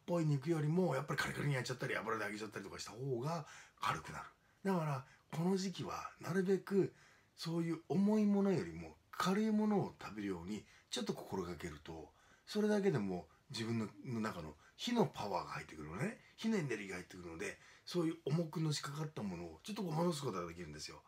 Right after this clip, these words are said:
はい。ね。だからそういうことを考えてみると、ちょっとこうね、なるべく生ものをやめていく。それからお水なんかもそうですよね。生のお水、ね、普通の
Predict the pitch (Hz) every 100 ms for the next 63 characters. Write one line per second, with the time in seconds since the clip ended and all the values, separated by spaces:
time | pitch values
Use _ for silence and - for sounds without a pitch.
0 | - _ - - - - - - - -
1 | - 151 214 - _ - 185 208 226 226
2 | 196 - 92 95 95 78 73 73 90 -
3 | - - - 233 - - 190 180 147 -
4 | 82 80 90 123 - _ _ - _ -
5 | - 165 196 196 202 196 214 147 104 101
6 | 85 76 71 - - - - _ _ _
7 | - 208 202 180 - - 196 214 208 208
8 | 147 98 95 80 82 78 - 117 147 131
9 | 95 85 170 87 90 82 156 131 180 -
10 | 196 185 170